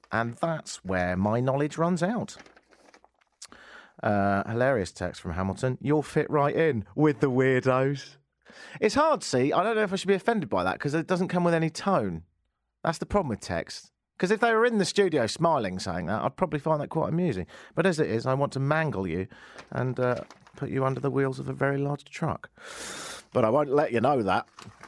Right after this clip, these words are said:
It's not live, is it? Oh, God. Um, right. White supremacist news. Never good news, is it? But interesting, nonetheless. Uh, white supremacists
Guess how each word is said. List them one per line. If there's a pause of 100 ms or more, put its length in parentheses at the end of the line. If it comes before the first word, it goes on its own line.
(680)
It's
not
live,
is
it? (400)
Oh,
God. (800)
Um,
right. (1700)
White
supremacist
news.
Never
good
news, (500)
is
it? (1040)
But
interesting,
nonetheless. (120)
Uh,
white
supremacists